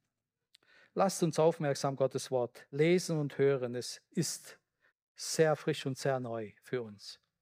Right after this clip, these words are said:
An demselben Tage ging Jesus aus dem Hause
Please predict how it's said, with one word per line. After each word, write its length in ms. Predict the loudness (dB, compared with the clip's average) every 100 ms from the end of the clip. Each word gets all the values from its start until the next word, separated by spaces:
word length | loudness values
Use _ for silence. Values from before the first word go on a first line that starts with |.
| _ _ _ _ _ _ _ _ _ _ _ _ _ _ _ _ _ _
An 160 | -2 2
demselben 600 | 2 6 6 6 4 4
Tage 380 | 6 6 4
ging 200 | 0 0
Jesus 500 | 2 4 4 4 0
aus 680 | 2 4 4 4 -2 -8 0
dem 220 | 2 2 4
Hause 600 | 4 4 4 4 4